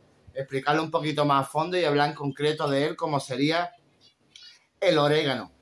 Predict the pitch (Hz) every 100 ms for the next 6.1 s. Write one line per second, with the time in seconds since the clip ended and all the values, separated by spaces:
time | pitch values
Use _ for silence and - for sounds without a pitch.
0 | _ _ - 151 151 185 214 202 196 180
1 | 175 196 175 156 143 143 147 165 156 151
2 | 156 156 151 151 151 131 135 156 - -
3 | 139 143 139 127 - 131 123 123 139 117
4 | 101 - - - - - 139 143 143 147
5 | 175 202 - - 160 143 139 185 220 226